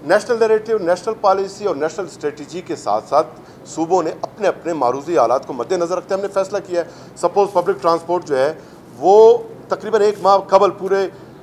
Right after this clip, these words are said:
मुल्क में दीगर सूबों में, अ,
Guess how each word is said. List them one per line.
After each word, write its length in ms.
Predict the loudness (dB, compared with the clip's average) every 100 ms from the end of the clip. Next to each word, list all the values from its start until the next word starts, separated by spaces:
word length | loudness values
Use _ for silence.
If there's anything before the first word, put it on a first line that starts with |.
| -16 -10
मुल्क 300 | 2 2 2 -4
में 100 | -4
दीगर 220 | 0 0
सूबों 320 | 0 -4 -2
में, 160 | 0 -4
अ, 760 | -6 -18 -20 -20 -10 0 0